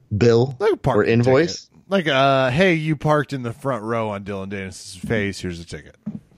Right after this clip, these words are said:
Speaker 1: Yeah, so that's what he got. However, he also has to do a couple other things, but I'll tell you what those couple other things are in a second.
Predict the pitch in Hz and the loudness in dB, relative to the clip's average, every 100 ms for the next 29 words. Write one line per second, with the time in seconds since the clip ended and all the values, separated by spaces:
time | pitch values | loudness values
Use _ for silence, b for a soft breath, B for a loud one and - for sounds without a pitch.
0 | _ _ _ _ - 123 110 87 - - | _ _ _ _ -2 2 4 2 -4 -10
1 | - - - - 143 131 127 123 180 196 | -8 -8 -4 4 6 6 6 4 0 0
2 | 160 117 92 67 131 147 143 131 131 139 | 0 0 -2 -2 0 0 0 0 0 0
3 | 147 131 - 120 113 123 107 98 98 98 | -2 -2 -2 -2 0 0 2 0 0 -2
4 | 90 90 107 101 123 107 107 95 - 95 | -4 -2 -2 0 2 2 0 -2 -2 -4
5 | 87 87 85 90 87 85 82 - 87 62 | -2 -4 -2 -2 -2 -4 -4 -2 -2 -2
6 | - | -10